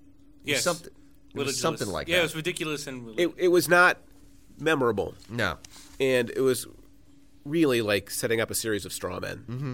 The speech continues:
Speaker 3: to make the point that he wanted to make.
Speaker 1: Which is sort of what I think Bill Maher does.
Speaker 3: Yeah, yeah. And, I, I, again, speaking as somebody who's about to co-author a book
Speaker 1: Yes.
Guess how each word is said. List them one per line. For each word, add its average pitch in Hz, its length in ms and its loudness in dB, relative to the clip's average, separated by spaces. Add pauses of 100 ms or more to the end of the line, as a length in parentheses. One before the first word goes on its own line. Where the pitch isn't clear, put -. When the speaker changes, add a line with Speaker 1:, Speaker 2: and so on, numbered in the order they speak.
(160)
Speaker 3:
to 120 100 -6
make 101 220 -4
the 98 80 -10
point 90 260 -6
that 90 80 -12
he - 80 -8
wanted 69 240 -6
to - 60 -12
make. - 180 -10
Speaker 1:
Which 175 220 -2
is 139 100 0
sort 135 200 2
of 104 80 -4
what 98 140 -2
I 90 60 -2
think 85 240 -10
Bill 82 160 -6
Maher 67 200 -10
does. 62 500 -12
Speaker 3:
Yeah, 113 220 -2 (240)
yeah. 110 380 2
And, 131 320 2 (400)
I, - 40 -2 (160)
I, 202 200 0
again, 165 480 6 (840)
speaking 139 360 0
as 127 100 0
somebody 120 300 0
who's 117 140 -2
about 117 200 -2
to 107 80 -8
co-author 107 520 0
a 98 60 0
book 95 420 -2
Speaker 1:
Yes. 101 340 -4